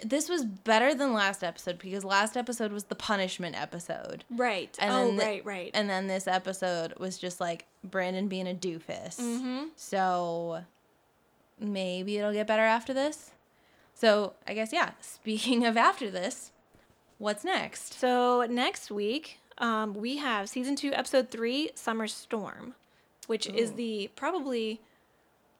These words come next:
Speaker 2: clicheist I guess if that's a word,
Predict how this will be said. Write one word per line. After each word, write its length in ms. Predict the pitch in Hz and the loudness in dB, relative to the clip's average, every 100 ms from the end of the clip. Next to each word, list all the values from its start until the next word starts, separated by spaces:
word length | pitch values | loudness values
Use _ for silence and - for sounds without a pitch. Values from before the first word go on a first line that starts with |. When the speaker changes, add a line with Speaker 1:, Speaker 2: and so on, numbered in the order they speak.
| _ _ _ _ _ _ - | _ _ _ _ _ _ -18
Speaker 2:
clicheist 920 | - 269 254 - 214 294 403 415 - - _ _ - _ _ - | -6 -2 -2 -2 -2 -2 -2 -4 -10 -20 _ _ -20 _ _ -8
I 100 | 330 | -6
guess 220 | 320 359 | -2 -4
if 80 | 349 | -4
that's 180 | 339 330 | -4 -4
a 60 | 320 | -4
word, 420 | 285 294 320 | -2 -2 -4